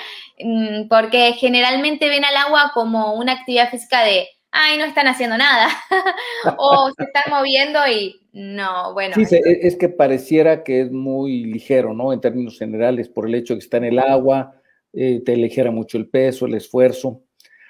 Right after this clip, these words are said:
Speaker 2: Ahora, n-, eh, ¿necesitas tener algún grado de entrenamiento que natación?
Speaker 1: No, tampoco, porque muy pocos ejercicios se realizan completamente en forma horizontal.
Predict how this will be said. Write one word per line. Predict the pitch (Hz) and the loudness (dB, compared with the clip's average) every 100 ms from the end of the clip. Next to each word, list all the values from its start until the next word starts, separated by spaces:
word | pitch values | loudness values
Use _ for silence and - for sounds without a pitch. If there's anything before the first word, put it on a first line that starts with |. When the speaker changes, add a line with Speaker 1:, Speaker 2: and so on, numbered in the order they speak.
| - - | -20 2
Speaker 2:
Ahora, | 165 185 180 | 6 6 4
n-, | 175 170 | 0 -2
eh, | 175 | 2
¿necesitas | 160 156 - 151 185 185 185 185 | 2 2 0 0 -2 2 2 2
tener | 151 156 156 | 0 2 4
algún | 147 131 151 | 4 2 -2
grado | 143 135 135 135 143 139 | 2 4 4 4 2 2
de | - 117 110 | 0 0 0
entrenamiento | 113 110 107 113 117 123 127 123 - 123 120 120 120 | -2 -4 -4 -4 -4 -4 -4 -4 -2 0 0 -2 -6
que | - 113 110 | -8 -6 -4
natación? | 110 113 113 107 - 143 202 - _ _ _ _ _ _ _ _ _ - _ _ | -4 -8 -6 -8 -4 -2 -2 -8 _ _ _ _ _ _ _ _ _ -20 _ _
Speaker 1:
No, | - 370 359 330 | -2 4 4 4
tampoco, | 320 311 311 277 247 226 226 - | 2 2 2 2 2 0 -2 0
porque | 254 254 254 247 240 240 240 | 0 2 2 4 4 2 0
muy | 254 311 339 | -2 -4 -4
pocos | 320 339 330 | -2 -2 -6
ejercicios | 285 285 277 277 320 | -8 -10 -10 -8 -8
se | 311 | -4
realizan | 247 240 240 277 254 254 | -2 -2 -2 -2 -2 -2
completamente | 233 226 226 226 220 220 214 202 | -4 -4 -2 -2 -2 2 4 2
en | 202 | 0
forma | 220 202 | -4 -4
horizontal. | 190 185 185 180 - | -4 -6 -10 -8 -8